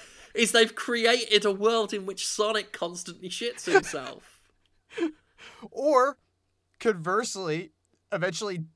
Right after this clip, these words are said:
Speaker 2: dies of toxic poisoning.
Speaker 1: Oh, that's
Speaker 2: Without them
Speaker 1: right,
Speaker 2: ever having to
Speaker 1: yeah,
Speaker 2: lift
Speaker 1: just
Speaker 2: a
Speaker 1: sort of goes
Speaker 2: finger.
Speaker 1: back up the sphincter.
Speaker 2: Yeah. This
Speaker 1: And he just poisons himself from
Speaker 2: But I
Speaker 1: inside, which is a horrific way to go.
Speaker 2: Again, Robotnik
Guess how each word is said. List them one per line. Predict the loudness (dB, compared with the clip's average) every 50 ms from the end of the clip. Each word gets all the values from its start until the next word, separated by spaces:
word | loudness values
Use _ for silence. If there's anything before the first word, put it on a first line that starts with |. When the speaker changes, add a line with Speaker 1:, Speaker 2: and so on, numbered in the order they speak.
| _ _ 2
Speaker 2:
dies | 4 4 6 4 2 0 -2 -6
of | -10 -12
toxic | -10 -6 -4 -4 -4 -4 -6 -10 -10 -10 _
poisoning. | -6 -6 -4 -4 -6 -10 -12 -14 -18 -20 _ _ _ _ _ _ _ _ _ _ _ _ _ _ _ -14 -10
Speaker 1:
Oh, |
that's | -8 -4 0 4
Speaker 2:
Without | 6 6 6 6
them | 4 4
Speaker 1:
right, | 6 8 8
Speaker 2:
ever | 8 8 6
having | 6 6 6 6
to | 4 4
Speaker 1:
yeah, | 4
Speaker 2:
lift | 2 0
Speaker 1:
just | -2 -2
Speaker 2:
a | -4
Speaker 1:
sort | -4 -2
of | 0 2
goes | 2 2 2
Speaker 2:
finger. | 0
Speaker 1:
back | -2 0 0
up | -2 -4 -4
the | -6
sphincter. | -6 -4 -4 -4 -4 -6 -8 -12 -10 -10 -10 -12 -18 _ _ _ _ _ _ _ -4
Speaker 2:
Yeah. | -2 -2 -2 -4 _ _ _ _ _ -20 -20 _ _ _ _ _ _ _ _ _ _ _
This | -10 -10 -10 -10 -12 -14 _ _ _ _ _ -6
Speaker 1:
And | -6 -6
he | -4
just | -6 -8 -10 -10
poisons | -8 -4 -2 0 0 -2 -4 -8 -8
himself | -10 -8 -6 -6 -6 -6
from | -6 -10 -10
Speaker 2:
But | -10
I |
Speaker 1:
inside, | -8 -8 -2 0 0 0 0 -2 -4 -6 -8 -16 -20 -20 -20 _ -6
which | -4 -2 -2 0
is | -2 -2 -2 -4 -6
a | -6 -6 -6 -8 -10
horrific | -8 -6 -6 -6 -6 -8 -8 -6
way | -6 -6 -4
to | -4
go. | -4 -4 -6 -4
Speaker 2:
Again, | -4 -4 -4 -2 -4 -4 -6 -10 -18 _ _ _ _ -6
Robotnik | -6 -6 -2 2 2 2 2 2 -2 -8 -10 -12